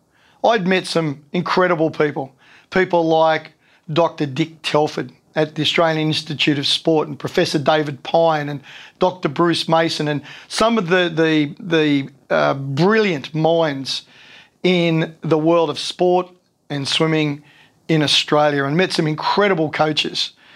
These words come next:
But the one person who I really wanted to meet, the one person who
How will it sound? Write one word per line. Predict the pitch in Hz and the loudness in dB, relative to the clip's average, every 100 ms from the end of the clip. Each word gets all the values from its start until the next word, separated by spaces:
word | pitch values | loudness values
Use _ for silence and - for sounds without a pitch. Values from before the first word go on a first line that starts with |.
| - - - - _ _ _ | -20 -20 -20 -20 _ _ _
But | 196 190 | -2 0
the | 175 | 2
one | 175 240 247 | 2 2 2
person | 220 214 202 190 | 2 0 0 -2
who | 151 170 - | 0 2 2
I | |
really | 156 151 165 165 147 | 0 2 2 2 0
wanted | 160 151 156 139 | 0 0 -2 -6
to | - | -4
meet, | 143 139 - - | -4 -4 -8 -4
the | 151 | 0
one | 151 185 202 | 2 2 0
person | - 175 170 - 170 160 - - - - - - | 0 2 2 0 -2 -2 -6 -16 -20 -20 -20 -4
who | - 175 165 160 160 - | 0 2 4 2 2 -2